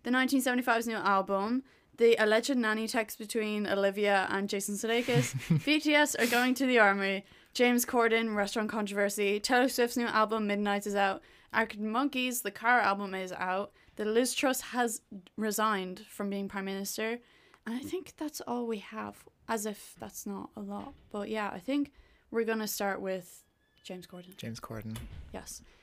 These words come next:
Speaker 1: And I have the articles up. So apparently during the week, James Corden went to this guy's restaurant. His name is Keith McNally. And what's it called? Bazaar?
Speaker 2: It's Bal-, Balthazar.
Speaker 1: Balthazar?
Speaker 2: Yeah,
Speaker 1: Yeah.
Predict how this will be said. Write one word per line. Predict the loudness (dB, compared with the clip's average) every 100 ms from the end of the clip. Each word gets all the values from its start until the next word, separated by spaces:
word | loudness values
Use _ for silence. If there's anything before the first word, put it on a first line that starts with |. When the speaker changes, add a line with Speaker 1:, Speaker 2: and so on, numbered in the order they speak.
| _ _ -6
Speaker 1:
And | -4
I | -2
have | -2 -4 -4 -4
the | 0
articles | 0 -2 -4
up. | -6 -4
So | -2 -2
apparently | -2 -2 0 2 2 0
during | 0 0 0
the | 0
week, | -2 -4 -12
James | -6 -4 -4
Corden | -4 -4 -4 -6
went | -8 -8
to |
this | -8 -8 -6
guy's | -6 -4
restaurant. | -4 -6 -4 -4
His | -4
name | -4 -6
is | -8
Keith | -10 -8 -6 -6
McNally. | -8 -6 -4 -4 -6 -10 -16 _ _ _ -4
And | 0 2 2 0 -2 -4 -6 -8 _ _ _ _ -18
what's | -8 -6 -6
it |
called? | -6 -8 -6
Bazaar? | -4 -2 0 2 2 0 -4 _ _ -4
Speaker 2:
It's | -2 4
Bal-, | 8 8 4 4
Balthazar. | 6 6 6 4
Speaker 1:
Balthazar? | 2 0 -2 -2
Speaker 2:
Yeah, |
Speaker 1:
Yeah. | -2